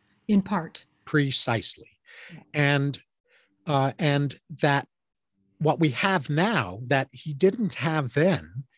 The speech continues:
Speaker 2: was we have blockchain. And blockchain technology is a technology that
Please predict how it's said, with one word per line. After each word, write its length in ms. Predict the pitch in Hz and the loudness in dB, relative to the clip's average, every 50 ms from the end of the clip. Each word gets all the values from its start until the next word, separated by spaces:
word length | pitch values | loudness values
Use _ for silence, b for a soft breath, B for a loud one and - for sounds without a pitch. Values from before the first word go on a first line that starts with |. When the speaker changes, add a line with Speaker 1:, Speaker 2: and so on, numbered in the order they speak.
| b b b b b _ | b b b b b _
Speaker 2:
was 300 | 123 131 151 151 143 - | 0 2 4 4 2 2
we 100 | 165 135 | 0 0
have 160 | 139 160 147 | 2 0 0
blockchain. 720 | 131 123 160 165 170 185 - - - - 123 104 85 - - - _ _ _ _ _ _ _ b b b b b b | 2 2 4 4 4 4 0 -2 -2 -2 -2 -4 -4 -8 -12 -20 _ _ _ _ _ _ _ b b b b b b
And 220 | 151 147 139 123 | 0 0 0 0
blockchain 720 | 107 139 151 170 202 208 - - - 202 190 180 185 180 | 2 4 4 4 4 0 -2 -2 0 2 2 2 0 0
technology 1000 | - - 170 - - - 160 170 196 226 208 170 135 110 - 117 101 98 104 - b b b b b b _ | 0 0 -2 -2 -2 -2 -2 0 0 2 2 0 0 0 -2 -4 -6 -6 -10 -12 b b b b b b _
is 260 | 170 160 160 147 - | 2 4 4 4 2
a 80 | - - | 0 -2
technology 800 | - - 175 - - - 165 165 180 185 185 165 131 151 160 151 | -2 -2 -2 -2 0 0 0 2 4 4 2 2 2 -2 -2 0
that 260 | 127 156 151 156 | 2 2 0 0